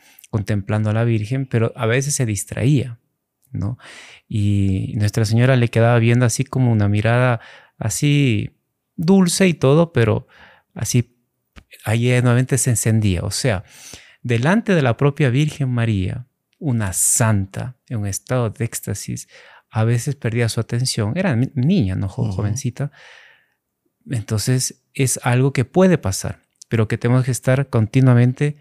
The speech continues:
Speaker 1: como que el fuego que se va apagando, echándole, eh, atención, pre-, eh, prestando atención. Entonces,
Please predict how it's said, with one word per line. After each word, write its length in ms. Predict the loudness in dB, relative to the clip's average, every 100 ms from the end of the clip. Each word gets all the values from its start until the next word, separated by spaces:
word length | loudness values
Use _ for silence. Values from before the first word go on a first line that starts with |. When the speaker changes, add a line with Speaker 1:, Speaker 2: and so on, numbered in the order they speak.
| _ _ _ -6
Speaker 1:
como 280 | -4 -4 -4
que 300 | -6 -6 _
el 140 | -8 -8
fuego 420 | -2 2 2 0
que 80 | -2
se 100 | -2
va 80 | 0
apagando, 580 | 0 0 0 0 -2 -6 _ _ _ -10
echándole, 720 | -6 -2 0 2 2 0 -4 _ _
eh, 240 | -8 -4 -4
atención, 840 | -4 -4 -4 -2 0 2 2 -2
pre-, 280 | -8 -10 -10
eh, 20 |
prestando 420 | -8 -6 -2 -2
atención. 480 | -2 -4 -2 -2 -2
Entonces, 320 | -2 -2 -4